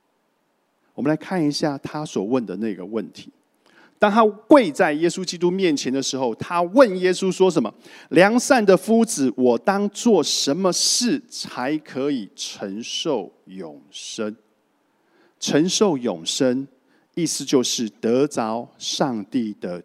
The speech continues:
救恩，其实就是跟刚刚那个承受，耶稣说那个承受神的国，事实上是同一个意思。承受永生就等于承受神的国，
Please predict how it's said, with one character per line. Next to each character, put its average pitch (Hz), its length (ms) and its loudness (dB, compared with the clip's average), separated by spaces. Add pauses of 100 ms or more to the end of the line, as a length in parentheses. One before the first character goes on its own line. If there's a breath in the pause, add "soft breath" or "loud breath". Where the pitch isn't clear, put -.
救 110 460 2
恩， 92 220 -12 (520 soft breath)
其 - 180 0
实 147 200 0 (180)
就 175 120 2
是 143 160 -4 (140)
跟 151 400 0
刚 156 280 0
刚 151 280 0
那 143 180 0
个 127 140 -4
承 123 480 -2
受， 147 460 0
耶 147 100 2
稣 147 160 -4
说 156 240 0
那 151 140 -2
个 127 100 -4
承 117 400 -4
受 127 320 0
神 123 480 -4
的 139 140 2
国， 104 440 -2 (280 soft breath)
事 - 240 -6
实 143 80 -2
上 139 280 -2 (200 soft breath)
是 - 200 -6
同 131 460 -2
一 160 80 -4
个 147 140 0
意 135 220 -6
思。 - 280 -8 (300 loud breath)
承 143 180 0
受 190 220 4
永 143 240 2
生 156 240 4
就 151 140 4
等 117 200 0
于 120 120 2
承 - 360 -4
受 135 280 2
神 - 320 -4
的 113 100 -2
国， 87 260 -8